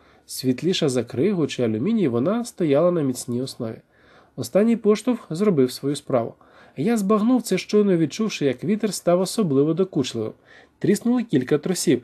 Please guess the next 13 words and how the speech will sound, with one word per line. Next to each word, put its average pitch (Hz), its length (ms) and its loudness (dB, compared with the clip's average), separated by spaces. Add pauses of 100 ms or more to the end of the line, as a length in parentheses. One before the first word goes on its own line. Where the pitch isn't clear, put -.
(380)
і 123 220 -2
я 202 180 2
полетів 254 500 0
униз, 170 500 2
наче 196 440 -4
шлюпка 165 440 0
по 170 140 -4
водоспаду. 147 580 -4 (520)
Я 135 200 2
задер 127 320 2
ніс 185 240 -2
планера 147 420 0
вгору. 131 340 -4